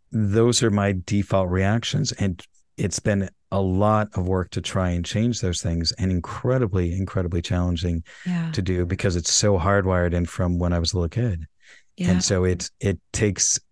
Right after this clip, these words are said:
Speaker 1: so much work just to go, "I don't need to control their mood. It's not my
Speaker 2: Mm-hmm.
Speaker 1: job. They can be mad as hell as they want at me. That's their problem to deal with.
Speaker 2: Mm-hmm.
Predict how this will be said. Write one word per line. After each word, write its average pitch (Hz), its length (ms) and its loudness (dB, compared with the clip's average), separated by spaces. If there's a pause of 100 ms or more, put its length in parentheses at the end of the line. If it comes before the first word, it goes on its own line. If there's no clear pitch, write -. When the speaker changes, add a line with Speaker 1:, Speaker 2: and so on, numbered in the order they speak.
Speaker 1:
so - 300 0
much 98 240 0
work 104 180 0
just - 200 -4
to 98 60 0
go, 90 300 2 (2250)
"I - 120 0
don't 110 200 2
need 117 160 2
to - 60 0
control 107 400 2
their 113 140 4
mood. 110 340 2 (300)
It's 143 200 0
not 95 160 2
my 101 120 2
Speaker 2:
Mm-hmm. 82 60 0
Speaker 1:
job. 101 360 2 (260)
They 104 160 2
can 104 140 -2
be 98 100 0
mad 98 320 2
as 104 120 -2
hell 107 260 4
as 113 120 0
they 101 100 2
want 101 200 0
at 107 60 -2
me. 113 240 0 (180)
That's - 240 -2
their 98 200 2
problem 98 340 2
to 92 100 0
deal 90 260 2
with. 95 300 0
Speaker 2:
Mm-hmm. 160 500 -6